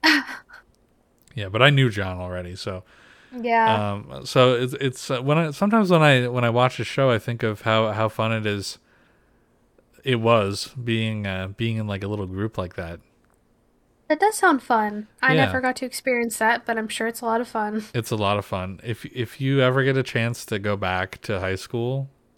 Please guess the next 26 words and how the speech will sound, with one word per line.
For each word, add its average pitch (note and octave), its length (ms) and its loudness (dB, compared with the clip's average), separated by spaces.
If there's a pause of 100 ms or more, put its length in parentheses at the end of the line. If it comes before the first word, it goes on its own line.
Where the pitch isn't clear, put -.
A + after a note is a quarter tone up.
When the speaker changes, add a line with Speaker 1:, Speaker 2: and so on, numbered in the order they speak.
(440)
Speaker 1:
<laughs> G#4 400 6
Speaker 2:
and, G#2+ 240 -2
like, G#2 380 -4 (1120)
Speaker 1:
Start C#4+ 240 8
a C#4+ 40 2
band? C4+ 460 8
Speaker 2:
start G#2+ 300 0
a - 40 -2
band, G2+ 460 -4 (340)
um, G2 340 -2
Speaker 1:
Wow. A3 360 8
Speaker 2:
or G#3 80 8
just - 160 0
learn B2 260 4
an G2+ 80 -4
instrument, G#2+ 480 -4
and G2 120 -8
you'll G#2 160 -2
eventually G2 420 -4
find F#2 280 -6
someone G2 440 -8 (140)
who F#2 340 -6 (140)
also F#2+ 500 -8 (1500)
knows G#2 240 -4
an F#2+ 100 -6
instrument. F#2+ 460 -10